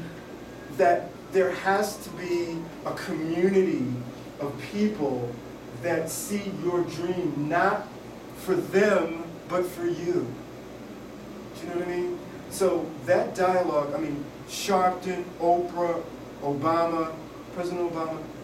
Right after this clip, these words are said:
they can't do it all. The police, they cannot do it. There has to be a community of people, myself,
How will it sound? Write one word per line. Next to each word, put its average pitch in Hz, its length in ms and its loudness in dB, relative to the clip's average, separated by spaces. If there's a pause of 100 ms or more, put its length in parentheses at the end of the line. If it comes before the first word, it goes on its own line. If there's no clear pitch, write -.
(120)
they 180 180 2
can't 208 460 2
do 185 220 0
it 185 40 4
all. - 220 0
The - 280 -8
police, 190 300 -6 (180)
they 180 80 -6
cannot 208 500 2
do 196 240 4
it. - 880 -10
There 165 160 0
has 190 400 4
to - 60 -6
be 190 120 -2
a 170 60 2
community 160 760 0 (360)
of 143 200 -4
people, 196 500 2 (300)
myself, 185 680 2